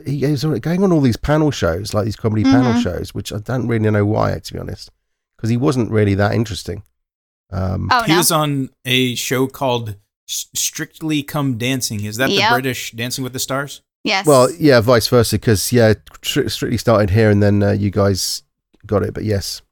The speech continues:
Speaker 2: Yeah,
Speaker 3: Uh, yeah,
Speaker 2: get
Speaker 3: yeah,
Speaker 2: it
Speaker 3: yeah, we
Speaker 2: right.
Speaker 3: copied it,
Speaker 2: Get
Speaker 3: but
Speaker 2: it
Speaker 3: I don't
Speaker 2: right, man. We're copycatters
Speaker 3: <laughs> Okay,
Speaker 2: over
Speaker 3: yeah.
Speaker 2: here. <laughs>
Speaker 1: Yeah,
Speaker 3: Yeah, we can, we don't
Speaker 1: 'cause
Speaker 3: have anything original, yeah.
Speaker 1: Well, Strictly,
Speaker 2: <laughs>
Speaker 1: 'cause Strictly Don't Come Dancing was a, a merger of Strictly Ballroom, which is a, quite a popular Australian film, which probably
Speaker 2: Mm.
Speaker 1: wasn't as popular, it's probably in the U K,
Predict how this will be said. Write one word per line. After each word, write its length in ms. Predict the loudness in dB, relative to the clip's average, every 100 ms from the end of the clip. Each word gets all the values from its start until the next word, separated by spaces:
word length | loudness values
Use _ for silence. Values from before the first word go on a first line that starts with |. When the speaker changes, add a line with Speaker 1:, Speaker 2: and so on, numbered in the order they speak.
| -2
Speaker 2:
Yeah, 200 | 2 2
Speaker 3:
Uh, 20 |
yeah, 80 | 4
Speaker 2:
get 0 |
Speaker 3:
yeah, 80 |
Speaker 2:
it 160 | 4 4
Speaker 3:
yeah, 60 | 2
we 40 | 2
Speaker 2:
right. 80 |
Speaker 3:
copied 280 | 2 0 0
it, 20 | 0
Speaker 2:
Get 60 | 2
Speaker 3:
but 40 |
Speaker 2:
it 40 |
Speaker 3:
I 40 | 4
don't 80 | 4
Speaker 2:
right, 200 | 2 0
man. 300 | 0 2 0
We're 120 | 0
copycatters 600 | 2 2 2 2 0 0
Speaker 3:
<laughs> 0 |
Okay, 80 | 0
Speaker 2:
over 120 | 2 2
Speaker 3:
yeah. 120 | 4
Speaker 2:
here. 260 | 2 2 0 -2 -2 -2 -2
<laughs> 20 |
Speaker 1:
Yeah, 320 | 4 6 6 4
Speaker 3:
Yeah, 60 |
we 80 | 0
can, 140 | -2 0
we 60 |
don't 80 | 2
Speaker 1:
'cause 100 | 2
Speaker 3:
have 140 | 2
anything 280 | 0 -2 -2
original, 440 | 0 -2 -4 -6 -6
yeah. 140 | -8 -12 _ _
Speaker 1:
Well, 120 | 0
Strictly, 480 | 2 4 4 2 0
Speaker 2:
<laughs> 40 | -2
Speaker 1:
'cause 120 | -4
Strictly 240 | -2 -4
Don't 200 | 0 0 2
Come 180 | 2
Dancing 360 | 4 2 2 2
was 160 | 4 2
a, 160 | 2
a 220 | 2 2 2
merger 400 | 2 2 2 2
of 280 | 2 0 _ _
Strictly 320 | -4 2 2
Ballroom, 440 | 4 6 6 4
which 180 | 2 -2
is 80 | -4
a, 120 | -4
quite 180 | -2 -2
a 60 | 0
popular 380 | 0 0 0 0
Australian 460 | -2 0 2 2 0
film, 360 | -2 -6 -8 -14 _ _ _ _
which 120 | -4
probably 180 | 2 4
Speaker 2:
Mm. 40 | 4
Speaker 1:
wasn't 140 | 2
as 60 | -2
popular, 500 | -4 -2 0 2 0 -4 _
it's 100 | -6
probably 220 | -2 0
in 60 | 2
the 60 | 2
U 60 |
K, 260 | 2 0